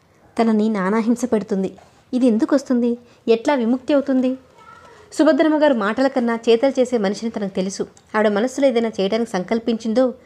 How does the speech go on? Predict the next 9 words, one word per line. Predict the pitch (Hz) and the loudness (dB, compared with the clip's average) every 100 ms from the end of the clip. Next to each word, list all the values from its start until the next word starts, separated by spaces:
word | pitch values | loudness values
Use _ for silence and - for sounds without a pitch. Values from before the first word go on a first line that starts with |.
| - - 269 | -20 -6 -4
ఖచ్చితంగా | 262 269 277 254 | -2 2 2 2
చేసి | 240 214 220 | 2 0 2
తీరుతుంది. | 220 226 233 208 185 - _ - | 2 2 0 -2 -4 -8 _ -2
ఆవిడ | 185 | 0
అన్నట్లే | 175 190 226 240 214 - - - 262 | 2 0 0 0 0 -4 -20 -4 2
ప్రమీల | 269 311 | 4 4
నివాసం | 285 254 233 233 226 | 2 2 0 0 -4
అత్తవారింట్లో | 196 254 247 240 233 | -2 0 0 0 -4
కాకుండా | 220 180 190 202 190 | -2 -2 -2 -4 -6